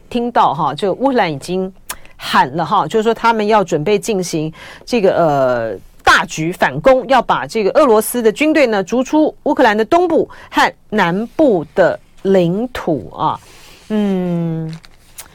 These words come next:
现在这个关-，关键的，关键点啊，真的就是在，呃，双方呢到底要取得一个什么样的一种战争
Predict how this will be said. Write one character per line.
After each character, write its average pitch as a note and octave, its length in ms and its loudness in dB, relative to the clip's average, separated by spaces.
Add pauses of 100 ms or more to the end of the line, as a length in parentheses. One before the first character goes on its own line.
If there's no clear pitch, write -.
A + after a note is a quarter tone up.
(300)
现 G4 180 -4
在 A#3 160 0
这 F#3 80 -2
个 F3 100 0
关-， A#3+ 320 -2 (200)
关 B3 540 -2 (100)
键 F3+ 500 -4
的， G2 380 -8 (720)
关 C4+ 260 0
键 A3+ 280 -2
点 G#2+ 280 -8
啊， A#2+ 240 -10
真 A#3 160 -2
的 F#3 100 -2
就 F3 200 -6
是 F3 260 -6
在， D3 500 -4 (220)
呃， A#2 260 -8
双 A3+ 320 -2
方 A3+ 240 -2
呢 E3 240 -6 (580)
到 B3 200 4
底 D3 180 -6
要 F3 340 2
取 - 300 -6
得 G3 220 4
一 B3+ 140 -2
个 F3+ 260 2
什 E3+ 220 -4
么 D#3+ 100 -2
样 A3+ 360 0
的 D#3 120 -4
一 F3+ 80 -6
种 D3+ 240 -8
战 G3 300 0
争 F#3+ 460 -4